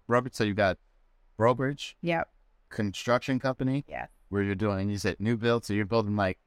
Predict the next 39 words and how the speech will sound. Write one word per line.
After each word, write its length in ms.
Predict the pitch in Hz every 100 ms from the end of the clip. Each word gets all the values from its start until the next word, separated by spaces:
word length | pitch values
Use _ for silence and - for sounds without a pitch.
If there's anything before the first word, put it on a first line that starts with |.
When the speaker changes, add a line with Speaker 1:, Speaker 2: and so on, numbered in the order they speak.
| _ -
Speaker 1:
by 220 | 101 104
the 100 | 98
lot, 300 | 101 101 107
like, 240 | 98 95 _ _ -
dirt, 420 | 101 101 - - _ -
dig 180 | 104 104
the 140 | 64
hole, 400 | 64 110 101 92
like, 340 | 92 85 - - _ _ _ -
the 80 | 90
whole 180 | 107 90
deal. 240 | 101 92
Speaker 2:
The 140 | 160
whole 180 | 160 156
thing. 280 | - 135 143
Speaker 1:
And 200 | 113 110
then 140 | 110 104
also 380 | 107 107 117 113
somebody 340 | 120 117 117
just 180 | 110 -
says, 200 | 117 101
"Hey, 300 | 127 117 107 _ _ _ -
um, 260 | 98 92 90
Paul, 280 | 101 101
I 60 | 98
need 240 | 104 104
my 180 | 98 101
bathroom. 580 | 101 101 101 104 95 92 _ _ _ -
You 100 | 104
know, 120 | 95
I 20 |
want 220 | 98 98 98
a 20 |
new 80 | 95
tub 320 | 107 98 - 85
or 120 | 87
a 40 |
new 100 | 92
vanity." 540 | 90 95 98 87 78